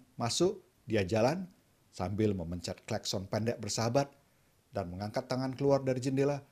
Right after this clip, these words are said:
sebagai isyarat ucapan terima kasih. Kekesalan seperti tersiram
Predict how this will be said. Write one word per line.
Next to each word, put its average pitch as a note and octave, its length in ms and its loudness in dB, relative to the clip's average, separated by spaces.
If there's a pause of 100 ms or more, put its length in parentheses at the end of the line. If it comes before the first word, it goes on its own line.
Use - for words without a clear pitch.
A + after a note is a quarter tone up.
(180)
sebagai B2+ 680 0
isyarat B2+ 480 -2
ucapan A#2+ 420 -6
terima F2+ 240 -6
kasih. - 380 -8 (340)
Kekesalan C#3+ 640 2 (240)
seperti B2+ 720 0
tersiram B2 480 0